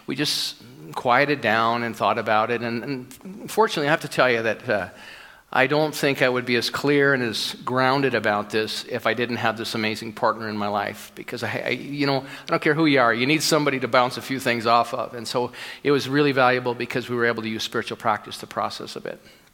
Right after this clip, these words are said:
And in that, we realized, let's not try and put it all back together, patch it together, because Brown is really the,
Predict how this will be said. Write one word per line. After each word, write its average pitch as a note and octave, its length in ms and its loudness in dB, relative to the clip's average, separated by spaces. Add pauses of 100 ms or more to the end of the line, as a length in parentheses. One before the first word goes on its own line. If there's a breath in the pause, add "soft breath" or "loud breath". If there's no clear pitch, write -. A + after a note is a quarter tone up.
(580)
And E3 120 4
in G#3 120 6
that, C#3+ 160 6
we C#3+ 120 0
realized, C3 420 2 (300 loud breath)
let's E3+ 180 0
not F#3 140 2
try D#3 200 4
and C#3+ 220 2 (720 loud breath)
put D3 200 2
it D#3 120 6
all C#3+ 120 8
back C#3 200 6
together, C3+ 320 2
patch - 340 2
it C#3 80 -8
together, C3 340 0
because C#3 300 -2
Brown D#3+ 280 4
is C3+ 140 -4
really C3+ 220 2
the, B2 220 2